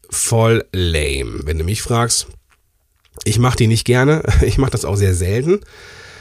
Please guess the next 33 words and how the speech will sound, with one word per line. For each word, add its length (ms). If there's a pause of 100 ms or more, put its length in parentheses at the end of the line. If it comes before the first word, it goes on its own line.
(180)
weil 180
ich 100
sie 160
auch 80
sehr 180
selten 300
ausfülle. 640
Ich 100
glaub, 120
das 140
ist 100
das 380
jeder 340
irgendwie. 260
Ich, 220
ich, 180
ich 180
kenn 200
niemanden, 300
der 120
sagt, 140
ja 80
geil, 420
eine 140
Umfrage, 760
mach 200
ich 200
mit. 600 (160)
Forza 520
am 120
Telefon, 540
kein 220
Problem. 540